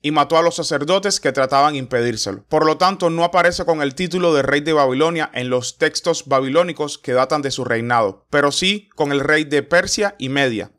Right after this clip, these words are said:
o simplemente rey de naciones. Este proceder desencadenó dos rebeliones, una en el año cuatrocientos ochenta y cuatro y la otra en el año cuatrocientos setenta y nueve,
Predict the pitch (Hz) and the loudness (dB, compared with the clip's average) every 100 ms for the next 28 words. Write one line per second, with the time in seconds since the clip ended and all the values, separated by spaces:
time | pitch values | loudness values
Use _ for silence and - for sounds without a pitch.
0 | _ - 135 - 175 180 165 170 170 151 | _ -6 -4 -2 -2 0 0 -2 -2 0
1 | 156 156 147 123 139 123 104 - - _ | 0 0 -4 -2 -2 -2 -4 -12 -14 _
2 | - 180 185 175 160 156 170 185 147 147 | -4 -2 -2 0 0 4 4 2 0 -2
3 | 139 135 139 135 135 151 156 151 151 160 | -2 -2 0 2 2 0 0 0 2 4
4 | 135 127 120 107 - - 165 170 143 143 | 2 2 0 -2 -8 -4 -2 0 2 0
5 | 160 151 131 135 151 143 147 - 135 127 | -2 -4 -4 -4 -4 -4 -4 -4 -6 -4
6 | 127 120 160 170 175 185 _ _ - 131 | -4 -2 0 0 -2 -10 _ _ -8 0
7 | 135 139 147 131 131 139 131 117 120 131 | 0 0 -2 0 0 0 -2 -2 -4 -4
8 | 123 135 127 127 117 117 117 143 156 143 | -4 -4 -4 -4 -4 -4 -2 0 0 -2